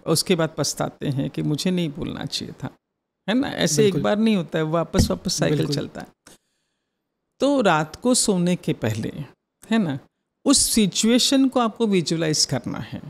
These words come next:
Speaker 2: हम्म।
Speaker 1: कि सामने वाले, सपोज आपको,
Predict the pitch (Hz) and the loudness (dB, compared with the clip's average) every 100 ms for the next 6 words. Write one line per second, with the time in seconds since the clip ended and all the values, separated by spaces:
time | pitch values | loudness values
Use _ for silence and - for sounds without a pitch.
0 | 143 143 135 - _ _ _ _ _ _ | -4 -4 -4 -12 _ _ _ _ _ _
1 | - _ _ _ - 196 - - 180 156 | -20 _ _ _ 0 0 0 0 2 4
2 | 156 165 160 151 156 156 - 175 190 190 | 4 2 2 2 2 2 0 -2 2 4
3 | 170 - 180 175 175 | 2 2 2 4 2